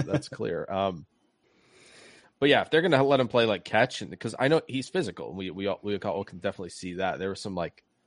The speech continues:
Speaker 1: close-ish pass interference. You know, the guy kinda swallowed the whistle a little bit, maybe, and left the flag in, like, a couple times, where it's like, "Yeah, you know, that could have been." So, I mean, if you want him to be physical in the slot, I think he could be. It's just, I'm wondering if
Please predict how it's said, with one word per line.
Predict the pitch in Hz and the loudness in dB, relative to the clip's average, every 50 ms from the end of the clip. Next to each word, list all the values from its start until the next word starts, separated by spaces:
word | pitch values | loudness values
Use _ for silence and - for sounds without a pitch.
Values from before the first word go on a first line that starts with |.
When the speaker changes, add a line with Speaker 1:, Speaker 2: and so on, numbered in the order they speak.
| _ _ _ _ _ _ _ _ _ _ _ | _ _ _ _ _ _ _ _ _ _ _
Speaker 1:
close-ish | - - 139 139 135 - - - 127 120 117 123 - - - - - _ _ _ _ _ | -14 -6 -4 -4 -4 -4 -8 -6 -4 -4 -4 -2 -4 -6 -6 -6 -8 _ _ _ _ _
pass | - 147 147 127 131 - | -6 -2 -2 -2 -2 -2
interference. | 165 139 131 117 _ _ - 151 151 156 151 147 147 - - - - - _ _ _ - | -4 -4 -6 -8 _ _ -2 0 2 4 2 2 0 -2 -8 -8 -10 -12 _ _ _ -8
You | 151 139 | -2 0
know, | 127 127 127 131 127 - | 2 4 4 2 2 0
the | - - - _ _ 87 | -6 -10 -12 _ _ -2
guy | 120 139 135 | 4 4 4
kinda | 127 - 143 131 120 113 | 6 6 6 6 6 6
swallowed | - - - 135 123 120 120 117 | 4 2 2 6 8 8 8 8
the | 113 | 6
whistle | 107 123 131 - 139 135 | 2 2 2 4 4 4
a | |
little | 139 139 135 | 4 4 6
bit, | 131 143 143 127 101 | 6 6 4 6 4
maybe, | 135 143 139 147 147 | 0 -2 0 0 -2
and | 135 113 113 | -2 0 0
left | 113 - _ | -2 -2 _
the | 101 | -20
flag | - - 107 107 113 120 131 | -10 -2 0 2 2 2 2
in, | 135 135 139 139 139 117 - _ _ | 2 2 2 0 -2 -6 -10 _ _
like, | 90 90 87 - _ _ _ _ _ | -10 -10 -10 -10 _ _ _ _ _
a | - | -8
couple | - 123 - 123 | -8 -6 -6 -6
times, | - - 131 131 135 135 123 - | -6 -2 0 0 0 0 -4 -6
where | 110 104 98 95 | -4 -4 -2 -4
it's | 95 - | -4 -6
like, | 92 92 92 | -10 -10 -10
"Yeah, | - - 180 226 302 339 339 | -6 -6 -6 -4 -4 -6 -6
you | 311 294 285 | -6 -8 -8
know, | 285 311 302 285 | -8 -8 -8 -8
that | 302 294 | -8 -6
could | - 208 185 | -4 -2 -2
have | 156 135 | 4 6
been." | 127 113 101 - _ _ - _ _ _ _ _ _ _ _ _ | 4 4 4 0 _ _ -20 _ _ _ _ _ _ _ _ _
So, | - - 165 160 | 4 6 6 8
I | |
mean, | 151 156 151 135 | 8 6 2 0
if | 123 147 | 0 0
you | 156 | 0
want | 139 123 120 139 143 | 4 4 4 4 4
him | 139 | 2
to | 135 | 2
be | 143 139 | 0 2
physical | 135 147 151 139 147 - 156 | 4 4 4 4 4 2 2
in | 139 | 2
the | 139 135 | 2 0
slot, | - 139 135 127 120 | 6 8 10 10 10
I | |
think | 104 113 107 | 8 4 -2
he | 104 104 | -6 -8
could | - _ - 110 110 120 | -10 _ -2 -2 -2 0
be. | 127 135 131 107 | 0 -2 0 0
It's | 95 - - | -2 -4 -6
just, | 101 95 - - - | -8 -8 -8 -6 -4
I'm | 101 104 104 | -4 -4 -2
wondering | 104 110 113 113 117 113 104 101 98 | -2 -4 -2 0 0 0 0 0 -2
if | 92 98 92 - | -2 -2 -2 -2